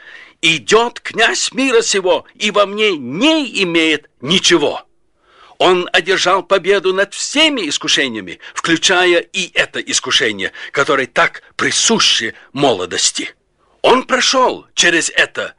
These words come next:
и потому может сострадать нам в немощах наших, ибо он тоже был искушен во всем и, тем не менее,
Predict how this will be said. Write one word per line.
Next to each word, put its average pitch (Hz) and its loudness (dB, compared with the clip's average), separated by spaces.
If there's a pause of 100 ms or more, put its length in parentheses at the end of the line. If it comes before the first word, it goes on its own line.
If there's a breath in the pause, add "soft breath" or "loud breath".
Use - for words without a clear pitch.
(220 soft breath)
и - -4
потому 170 -2 (140)
может 175 2 (120)
сострадать 165 0 (100)
нам 147 -4 (260 loud breath)
в - -12
немощах 233 0
наших, 233 0 (180 loud breath)
ибо 202 0
он 190 -2
тоже 262 2
был 180 0
искушен 175 -2
во 202 2
всем 185 0 (480 loud breath)
и, 139 -8
тем 165 0
не 139 -2
менее, 127 -2